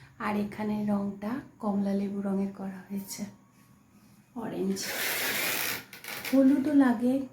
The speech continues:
দুটো কালার লাগে, একবার লাগে কাঁচা হলুদ আর একবার লাগে অরেঞ্জ টাইপের হলুদ আর কি। ওই যাই হোক, এই যে এই কাঠটা খালি করা হয়নি, এটা করা হয়নি। এটাতে আমি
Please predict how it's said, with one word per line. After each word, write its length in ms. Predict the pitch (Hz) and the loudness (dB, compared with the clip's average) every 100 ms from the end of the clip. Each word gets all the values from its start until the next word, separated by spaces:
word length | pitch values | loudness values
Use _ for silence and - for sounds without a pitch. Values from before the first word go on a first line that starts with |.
| 262 | 2
দুটো 280 | 269 277 294 | 2 2 0
কালার 340 | 285 247 220 | 4 4 4
লাগে, 300 | 214 - 202 | 2 0 -2
একবার 600 | 196 - 214 226 220 226 | -6 -6 -6 -6 -2 0
লাগে 320 | 220 220 233 233 | 2 2 2 0
কাঁচা 300 | - 214 233 | -4 -4 -2
হলুদ 360 | 233 254 294 240 - - - - - - - 220 | 2 4 4 2 -2 -16 -20 -20 -20 -20 -12 -2
আর 120 | 208 | 2
একবার 380 | 214 214 202 196 | 2 0 0 2
লাগে 440 | 196 202 208 214 214 - - - - - - - - - - - - - - - | 2 2 2 0 -2 -12 -20 -20 -20 -20 -20 -20 -20 -20 -18 -18 -18 -18 -16 -8
অরেঞ্জ 460 | 269 240 220 214 - | 4 6 6 2 2
টাইপের 340 | 208 - 214 | -2 0 2
হলুদ 300 | 196 226 220 | 6 8 8
আর 100 | 226 202 - | 6 4 2
কি। 80 | |
ওই 220 | 381 339 247 | 2 4 4
যাই 240 | 214 208 | 2 0
হোক, 180 | 233 - - - - - - - - - - - - | 0 -2 -6 -16 -18 -20 -20 -20 -20 -18 -16 -12 -8
এই 140 | 196 - | -8 -8
যে 260 | - - - - - - - - - - - - - - - - - - - | -12 -12 -14 -14 -12 -12 -12 -12 -12 -16 -16 -16 -18 -18 -18 -20 -20 -18 0
এই 180 | 254 254 | 2 2
কাঠটা 480 | - 240 - - 240 | 0 -2 -2 -4 -4
খালি 340 | 233 226 247 320 | -2 2 2 2
করা 280 | 254 208 | 0 -2
হয়নি, 440 | 196 190 185 185 - - - _ _ _ _ _ _ _ _ _ _ | -4 -4 -4 -4 -6 -16 -20 _ _ _ _ _ _ _ _ _ _
এটা 260 | 220 214 226 | -10 -6 -4
করা 240 | 226 220 | -2 0
হয়নি। 260 | 226 247 262 | 4 6 4
এটাতে 260 | 214 233 | -2 -2
আমি 320 | 226 220 233 | 0 6 6